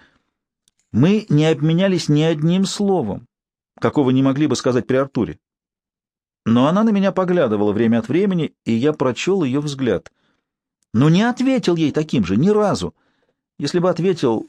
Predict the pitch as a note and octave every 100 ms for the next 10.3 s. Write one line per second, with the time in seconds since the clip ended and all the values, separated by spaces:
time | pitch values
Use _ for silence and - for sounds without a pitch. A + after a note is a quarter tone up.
0 | _ - D#3+ D#3+ D3+ C#3 C#3+ - D3+ B2
1 | D3 C#3+ F#3 F#3 D#3+ C#3+ - _ _ _
2 | - A2 C3 - C#3 C#3+ C#3 C3+ C#3+ D3+
3 | A2 F2 G#2+ G2+ A2+ - D#3+ A#2+ - A2
4 | B2 B2+ D3 C#3 C3+ C3+ E3+ G3 G#3 -
5 | - F2+ - _ C#3 D#2+ C#3+ C3 F3 C3
6 | A2+ F#2 - - _ _ _ _ _ -
7 | G#2 C3 C#3 - C#3 - D#2+ _ _ _
8 | _ _ _ _ _ _ _ _ _ _
9 | _ A#2 G3 G#3 E3 C#3 E3 D3 D#3 C#3
10 | - G2